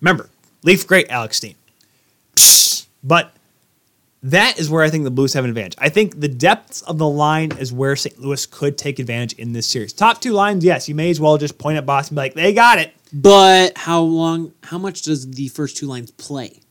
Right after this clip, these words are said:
Speaker 1: Well, it's gonna all depend on how the line matchups go, like I said.
Speaker 2: Because Krejci can play forty minutes, no problem.
Speaker 1: Uh, it's not like he used to.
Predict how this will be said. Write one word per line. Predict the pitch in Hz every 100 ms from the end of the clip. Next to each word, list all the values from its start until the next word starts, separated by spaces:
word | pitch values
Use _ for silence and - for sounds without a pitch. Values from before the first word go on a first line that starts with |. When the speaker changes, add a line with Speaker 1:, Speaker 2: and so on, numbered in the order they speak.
| _ _ _ _ _ -
Speaker 1:
Well, | 151 -
it's | 139 -
gonna | 190 175
all | 160 160
depend | 151 160 151
on |
how | 143 139 139 -
the | 123
line | 131 165 196
matchups | 117 120 -
go, | 101
like | 113 143
I |
said. | 156 190
Speaker 2:
Because | 196 196 -
Krejci | 196 233 254 302
can | 294 220
play | - 196 185
forty | 185 190 180
minutes, | 165 165 139 131 -
no | 147
problem. | 135 135 110 85 - -
Speaker 1:
Uh, | 180 170 147 127
it's | 123
not | 147
like | 151 139
he |
used | 135 135
to. | -